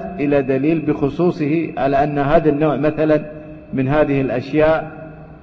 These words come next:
ما ورد فيه دليل على خصوصه، فتقول: "استدل بالقاعدة التي هي الأصل في العبادات، في العادات الحل". إنما هذه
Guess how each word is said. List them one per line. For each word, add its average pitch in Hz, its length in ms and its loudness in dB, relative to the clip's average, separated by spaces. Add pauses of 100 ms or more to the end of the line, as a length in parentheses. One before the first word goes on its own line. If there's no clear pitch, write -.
(360)
ما 156 200 4
ورد 143 280 6
فيه 143 180 0
دليل 135 320 2
على 131 160 0
خصوصه، 156 440 -2
فتقول: 139 400 -2
"استدل 147 420 -2
بالقاعدة 139 520 0
التي 139 440 -2 (340)
هي 139 120 4
الأصل 131 400 2
في 131 80 0
العبادات، 135 640 2
في 131 60 -2
العادات 131 460 2
الحل". 131 600 -2 (800)
إنما 151 320 4
هذه 190 600 6